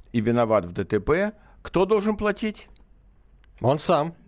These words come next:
Speaker 2: если он не купил полис осаго.
Speaker 1: Это он сам сегодня через суд, ходить в суд,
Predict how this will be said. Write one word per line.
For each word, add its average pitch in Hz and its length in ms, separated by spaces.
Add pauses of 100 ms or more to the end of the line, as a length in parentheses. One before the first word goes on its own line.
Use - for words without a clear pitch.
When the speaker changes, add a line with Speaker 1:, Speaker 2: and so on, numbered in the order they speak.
(220)
Speaker 2:
если 131 320
он 147 180
не 143 120
купил 143 360
полис 120 380
осаго. 101 460
Speaker 1:
Это 107 260
он 113 160
сам 123 300
сегодня 80 580
через 101 300
суд, - 240
ходить 98 460
в - 80
суд, - 320